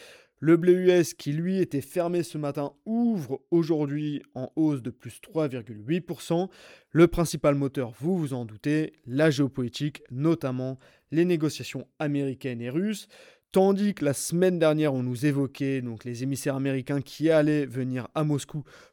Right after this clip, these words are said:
pour négocier et avancer sur le sujet. Ça avait fait énormément de pression sur les cours, parce que forcément, qui dit avancer des négociations, dit potentiel accord et potentielle remise à la normale du trafic maritime,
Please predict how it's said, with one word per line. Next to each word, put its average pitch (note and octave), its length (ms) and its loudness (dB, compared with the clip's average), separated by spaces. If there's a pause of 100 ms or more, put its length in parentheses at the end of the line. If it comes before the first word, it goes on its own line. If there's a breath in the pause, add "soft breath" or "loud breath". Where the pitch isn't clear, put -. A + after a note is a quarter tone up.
pour G3+ 220 6
négocier D#3 640 0
et E3 100 4
avancer C3 320 -4
sur - 120 -12
le A#2 60 -14
sujet. F#3+ 300 -4
Ça G#3+ 160 -6
avait B2 140 -4
fait C3 340 -4
énormément D3 540 4
de C3 40 -6
pression C3+ 380 -6
sur - 220 -12
les B2+ 100 -6
cours, - 240 -4
parce - 140 -12
que B2 80 -10
forcément, D#3 420 -2 (380 loud breath)
qui - 100 -12
dit E3+ 220 -4
avancer E3+ 400 2
des D3 140 -2
négociations, C#3 580 -4
dit B2 100 -10
potentiel C3+ 560 -6
accord D3 380 2 (340 loud breath)
et G#3 160 4
potentielle D3 840 2
remise C#3+ 440 0 (200)
à D#3 100 4
la C#3+ 140 4
normale C3 580 0
du B2+ 220 -8
trafic B2 320 -8
maritime, A#2+ 540 -8